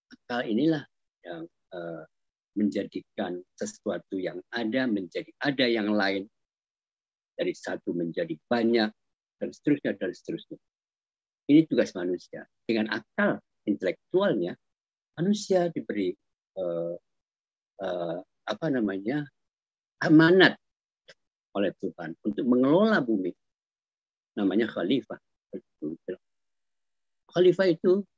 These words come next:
bukan individu, bukan individu, tetapi manusia <laughs> gitu loh. Eh, ini ja'ilun fil ardi khalifah, meskipun diwakili oleh, eh, seseorang, tetapi intinya adalah manusia itu sendiri. Khalifah itu manusia.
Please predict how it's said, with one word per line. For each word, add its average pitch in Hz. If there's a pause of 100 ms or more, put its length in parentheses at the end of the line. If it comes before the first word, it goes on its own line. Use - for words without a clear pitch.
(160)
bukan 165
individu, 175 (720)
bukan 214
individu, 190 (200)
tetapi 156 (640)
manusia 240
<laughs> 127
gitu 95
loh. - (520)
Eh, 101
ini 147
ja'ilun 127
fil 147
ardi 113
khalifah, 131 (560)
meskipun 226
diwakili 92
oleh, 80 (720)
eh, 73
seseorang, 85
tetapi 156 (160)
intinya 135
adalah 98
manusia 135
itu - (120)
sendiri. - (1400)
Khalifah 87
itu -
manusia. 90